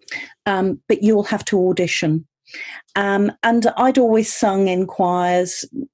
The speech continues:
Um, I, I could sing any line. I was one of those at school. And, um,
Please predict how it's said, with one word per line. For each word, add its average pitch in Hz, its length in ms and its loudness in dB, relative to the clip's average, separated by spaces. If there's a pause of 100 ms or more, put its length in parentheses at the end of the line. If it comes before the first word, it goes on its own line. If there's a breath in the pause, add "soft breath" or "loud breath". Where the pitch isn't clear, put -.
Um, 170 500 0
I, 190 160 -2 (180)
I 202 80 -2
could 202 240 -4
sing 185 260 -2
any 180 200 2
line. 175 440 2
I - 100 0
was 190 200 -2
one 185 180 0
of 175 120 -2
those 175 360 0
at - 160 -4
school. 160 440 2 (720 loud breath)
And, 214 580 2
um, 220 360 2